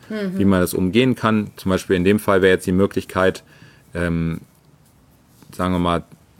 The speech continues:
Speaker 2: der eine Ehegatte hat das Haus, der andere Ehegatte hat den Betrieb. Dann, ähm,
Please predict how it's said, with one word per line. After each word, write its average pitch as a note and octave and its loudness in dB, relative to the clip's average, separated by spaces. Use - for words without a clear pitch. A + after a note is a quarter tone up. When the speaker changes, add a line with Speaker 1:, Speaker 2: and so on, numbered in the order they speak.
Speaker 2:
der F2+ -2
eine G#2+ 4
Ehegatte G2+ 2
hat F2+ -4
das - -8
Haus, C3 2
der - -6
andere G#2 2
Ehegatte F#2+ 2
hat F2 -4
den F2 -2
Betrieb. C3+ -2
Dann, G2+ 2
ähm, F#2+ 2